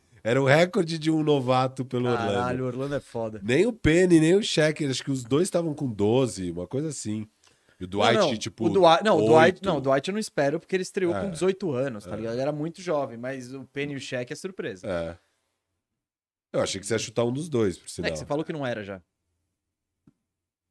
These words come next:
Speaker 2: Quando eu chutei, eu acho que você já tinha falado que não era.
Speaker 1: Não. Mas ok.
Speaker 2: É, sei lá. Então acho que você deixou pelo menos
Speaker 1: <laughs> É. Acho que o
Speaker 2: subentendido
Speaker 1: je-,
Speaker 2: que,
Speaker 1: o
Speaker 2: que
Speaker 1: jeito
Speaker 2: não
Speaker 1: que eu
Speaker 2: era um
Speaker 1: perguntei,
Speaker 2: deles.
Speaker 1: tipo,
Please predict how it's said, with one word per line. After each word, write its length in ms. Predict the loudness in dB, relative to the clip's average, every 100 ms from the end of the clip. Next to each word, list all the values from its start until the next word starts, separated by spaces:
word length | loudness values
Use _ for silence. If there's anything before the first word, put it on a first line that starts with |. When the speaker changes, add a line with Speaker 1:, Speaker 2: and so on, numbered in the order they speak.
| _ _ -14
Speaker 2:
Quando 180 | -10
eu 60 | -10
chutei, 320 | -10 -12 -8
eu 20 | -8
acho 100 | -10
que 40 |
você 60 | -14
já 40 |
tinha 140 | -14 -10
falado 240 | -10 -8
que 80 | -12
não 120 | -12
era. 200 | -12 -14
Speaker 1:
Não. 320 | -14 -14 -14 -20 _ _ _ _ _ _ _ -14
Mas 240 | -12 -12
ok. 360 | -14 -14 -16 -18 _ _ _ _ _ _ _ _ _ _ _ -20
Speaker 2:
É, 120 | -20 _
sei 180 | -20 -16
lá. 180 | -16 -18 _ _ _ _ _
Então 120 | -18 -14
acho 120 | -10
que 40 |
você 80 | -8
deixou 320 | -6 -6 -8
pelo 160 | -8 -8
menos 240 | -10 -10
Speaker 1:
<laughs> 60 | -10
É. 160 | -10
Acho 300 | -12 _ -6
que 60 | 0
o 40 | 2
Speaker 2:
subentendido 920 | 2 2 4 4 4 2 4 4 2
Speaker 1:
je-, 180 | 0 0
Speaker 2:
que, 40 | 0
Speaker 1:
o 40 |
Speaker 2:
que 40 |
Speaker 1:
jeito 160 | 4 6
Speaker 2:
não 60 | 8
Speaker 1:
que 60 |
eu 40 | 8
Speaker 2:
era 120 | 8
um 40 |
Speaker 1:
perguntei, 220 | 8 6 6
Speaker 2:
deles. 140 | 2
Speaker 1:
tipo, 160 | -4